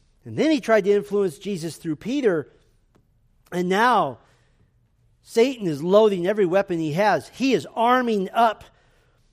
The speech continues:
He's giving the agony of betrayal by a close friend, the coming degradation and the pain and the humiliation of his trials, the coming torture of the cross.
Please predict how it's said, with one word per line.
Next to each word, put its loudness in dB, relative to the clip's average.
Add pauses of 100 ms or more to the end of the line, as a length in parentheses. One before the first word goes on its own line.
(180)
He's -4 (280)
giving 0
the 0
agony 2
of 0
betrayal 2
by 2
a -2
close 0
friend, -2
the -2
coming -4
degradation -2
and -8
the -12
pain -2
and -6
the -8
humiliation 0 (680)
of 2
his -4
trials, 2
the -6
coming -2
torture 2
of 2
the -8
cross. -2